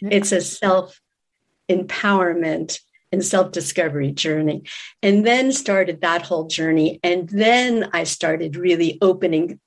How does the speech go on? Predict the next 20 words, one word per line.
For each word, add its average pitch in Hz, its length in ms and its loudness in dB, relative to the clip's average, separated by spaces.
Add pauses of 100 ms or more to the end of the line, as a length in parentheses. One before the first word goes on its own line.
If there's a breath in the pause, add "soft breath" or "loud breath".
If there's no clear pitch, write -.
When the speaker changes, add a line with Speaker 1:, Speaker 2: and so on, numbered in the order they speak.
(280)
Speaker 2:
up 160 240 -2
and 170 180 0
learning 180 680 4
and 156 160 -2
understanding 175 720 0
things 165 300 -4
more 170 220 0
and 165 100 2
more 156 280 0
and 151 100 0
more. 147 380 0 (500 loud breath)
But 202 240 4
it 208 220 2 (300)
came 269 560 4
from 185 360 -2
my 160 300 -2
own 180 320 4 (140)
frustration 160 720 -4
with 151 160 -6
myself. 151 460 -2